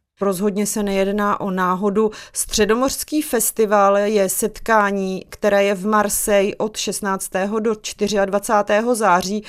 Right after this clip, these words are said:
takže papežova návštěva je skutečně, řekněme, součástí této akce. Festival si dává za cíl sdružit všechny země, které se týkají Středomoří, ať už ty africké, země Balkánu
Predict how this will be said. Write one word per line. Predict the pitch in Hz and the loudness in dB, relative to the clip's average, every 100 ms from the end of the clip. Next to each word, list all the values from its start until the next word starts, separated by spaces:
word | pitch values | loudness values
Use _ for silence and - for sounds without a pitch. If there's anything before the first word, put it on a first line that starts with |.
| - - | -16 -6
takže | 190 170 214 | -4 0 2
papežova | 214 214 214 214 220 | 2 2 0 2 2
návštěva | 208 196 - 190 | 2 -2 -4 0
je | 214 | 0
skutečně, | 214 196 220 214 220 | 0 -6 -6 -4 -4
řekněme, | 214 208 214 214 | -4 -4 -4 -4
součástí | 214 220 214 254 233 - 175 160 | -2 -4 -2 0 0 -2 -8 -6
této | 165 160 180 - | -4 -4 -6 -8
akce. | - - 180 160 - - - | -10 -6 -6 -6 -12 -18 -18
Festival | - 269 262 262 226 220 | -2 -2 0 0 2 2
si | 220 240 | 0 -2
dává | 208 202 196 214 | 2 2 4 2
za | 196 | 2
cíl | 196 - 220 214 | -2 -2 0 0
sdružit | 190 190 240 202 226 220 | 0 0 2 0 -2 -4
všechny | - 240 214 240 240 | -6 -6 -6 -4 -4
země, | 214 196 190 185 | -2 -2 -2 -6
které | - 190 175 | -6 -4 -2
se | - 196 | -2 -6
týkají | 180 180 190 202 | -8 -6 -4 -2
Středomoří, | - - - 226 233 233 208 226 220 - - - - | -6 -6 -2 2 2 2 -2 -2 -4 -8 -16 -8 -2
ať | 214 - | -2 -2
už | 262 - | -8 -4
ty | 320 | -2
africké, | - 202 214 202 - 208 196 196 | -2 -2 -4 -4 -4 0 0 0
země | 196 196 220 | -2 -4 -4
Balkánu | 214 202 196 208 190 196 202 | 2 2 2 2 2 2 -4